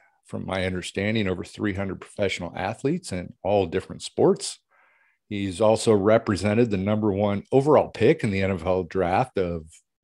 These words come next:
I guess, a record of eight times. And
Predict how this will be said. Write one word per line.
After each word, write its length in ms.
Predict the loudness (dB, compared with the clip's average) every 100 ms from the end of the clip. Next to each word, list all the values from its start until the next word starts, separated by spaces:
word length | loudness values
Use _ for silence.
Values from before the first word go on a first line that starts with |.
| _ _ _ _
I 100 | -12
guess, 200 | -10 -8
a 60 | -6
record 460 | -2 -2 0 -2
of 120 | -2 -4
eight 200 | -4 -4
times. 540 | -4 -2 0 0 -2 -12 _ _ _ _ _ _ _ _ _ _ _ _ -6
And 480 | -2 0 0 0